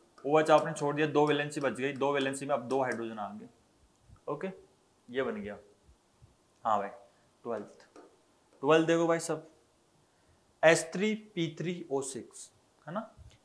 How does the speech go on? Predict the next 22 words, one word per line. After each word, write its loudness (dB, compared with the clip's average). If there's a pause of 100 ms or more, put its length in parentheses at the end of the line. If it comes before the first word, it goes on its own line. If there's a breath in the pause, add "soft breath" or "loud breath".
(120)
एच 4
थ्री -2
पी -4
थ्री -6
ओ 0
सिक्स, -12 (120)
एच 2
थ्री -8
पी -4
थ्री -4
ओ 2
सिक्स। -6
तो -2
आपके 4
पास 4
ये 2
क्या 0
है? -4 (340 soft breath)
आपके 6
पास 8
ये 0
है 0